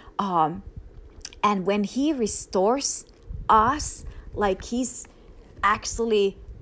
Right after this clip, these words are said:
wanting to give us a double portion. He's not just making us the way we used to be, <laughs> but he's actually giving us a double portion of his blessings and his grace. There's another verse that I felt to read over you. This is from Zechariah nine,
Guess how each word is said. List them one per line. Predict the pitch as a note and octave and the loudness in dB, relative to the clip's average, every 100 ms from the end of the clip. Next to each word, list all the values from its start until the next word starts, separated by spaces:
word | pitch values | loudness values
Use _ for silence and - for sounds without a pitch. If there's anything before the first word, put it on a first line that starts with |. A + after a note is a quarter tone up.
| - | -12
wanting | F3+ F#3+ B3 B3+ A#3+ | -2 2 4 4 2
to | - | -2
give | - G3+ F#3 | -2 0 2
us | F#3 - - | 2 0 -4
a | G3 | -6
double | F3 F#3 - B3+ C4+ | 0 0 2 -2 -2
portion. | - C#4 D#4+ - E4+ E4 | 0 4 4 2 -2 0
He's | C4 B3+ | 0 0
not | A#3 B3 B3 | 2 0 0
just | A3 - - - - - - - G3+ | -2 -2 -6 -10 -16 -18 -20 -10 0
making | G#3 G#3+ G3+ F#3 | 0 0 0 2
us | F#3 | 0
the | - F3 | 0 0
way | F3+ F#3+ | 4 2
we | F3 D#3+ | 2 -2
used | D3+ F#3+ A#3+ - | 0 0 0 0
to | D4 | 0
be, | E4+ F4+ A4 - - - | 4 6 6 4 -10 -2
<laughs> | A3+ - A#3+ - - | 0 0 -2 -8 4
but | B3 | 4
he's | A#3+ D#4 D#4+ - | 4 0 0 2
actually | G#3+ A#3+ - B3+ B3+ A#3+ | 2 2 0 -2 -2 -2
giving | - A3+ A3+ G3 | -2 -2 -2 -2
us | G3 - | -6 -8
a | |
double | F3+ G3 G3+ A3 A3 | -4 0 0 0 -2
portion | A3 - E3+ F3+ - F#3+ F3+ | -2 -2 0 0 -4 -6 -4
of | F3+ - | -6 -4
his | - F#3+ | -4 -4
blessings | - - F3 G#3 - A#3 A#3 | -6 -2 0 0 0 0 0
and | F#3 F3+ | -2 -4
his | F3+ - | -6 -8
grace. | - F3 G#3 A#3 - - - - - | -4 2 2 2 -2 -8 -16 -20 -12
There's | G#3 A3+ | -6 -2
another | G3+ A3 A3+ | 2 2 2
verse | G3 F#3+ G#3 | -2 -2 -2
that | G3 F#3 | 0 2
I | F3+ F3 | 4 2
felt | - - F3 F#3+ - | 0 0 0 2 -2
to | F3+ | 0
read | G3 F#3+ | 0 2
over | F#3+ G3 | 2 0
you. | F#3+ F#3+ | 0 0
This | F#3+ | 0
is | F#3 - | -4 -6
from | F3+ | -6
Zechariah | F3 F#3 - F#3 F3+ F3+ F3+ | -4 -6 -4 0 2 2 0
nine, | F3 E3+ G#3 B3 | 0 0 2 0